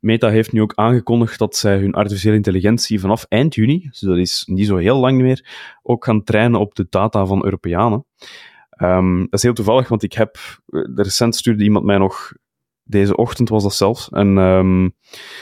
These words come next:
screenshot door van de mail die hij kreeg van Facebook, met daarin de heel gemakkelijke boodschap van: "Wij bereiden ons erop voor om onze A I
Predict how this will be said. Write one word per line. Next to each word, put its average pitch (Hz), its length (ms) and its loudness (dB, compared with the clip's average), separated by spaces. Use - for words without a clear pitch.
screenshot 135 560 0
door 117 180 2
van 104 120 0
de 101 60 4
mail 107 260 4
die 117 160 4
hij 98 140 2
kreeg 95 300 0
van 98 160 -2
Facebook, 101 500 -2
met 110 120 0
daarin 98 340 2
de 92 100 -2
heel 110 380 2
gemakkelijke 101 440 -4
boodschap 107 480 -4
van: 95 380 -4
"Wij 92 260 0
bereiden 123 380 0
ons 131 180 0
erop 110 240 -2
voor 156 280 0
om 127 120 -2
onze 117 320 2
A 117 160 2
I 139 100 -2